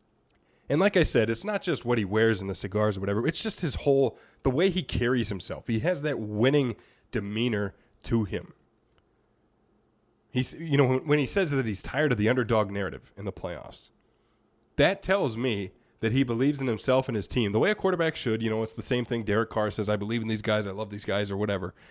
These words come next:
And it's that sort of leadership that you need, and it's almost expected in the N F L if you're gonna be a professional quarterback,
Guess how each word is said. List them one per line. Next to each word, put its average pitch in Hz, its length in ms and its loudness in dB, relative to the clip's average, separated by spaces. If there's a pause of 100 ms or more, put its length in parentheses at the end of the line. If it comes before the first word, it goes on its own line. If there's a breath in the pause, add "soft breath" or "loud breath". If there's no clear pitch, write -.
(280 soft breath)
And 95 360 -2
it's 117 220 -2
that 123 200 4
sort 139 240 4
of 107 160 -2
leadership 127 640 6
that 107 100 -4
you 101 160 -2
need, 98 460 -2 (240 soft breath)
and 113 100 0
it's - 100 -2
almost 139 220 0
expected 107 480 -2
in 95 80 -2
the 95 140 -2
N 90 80 -4
F - 120 -8
L 90 160 -2
if 92 80 -8
you're 98 100 -6
gonna 104 120 0
be 98 120 -4
a 95 60 -6
professional - 440 -6
quarterback, 98 420 -2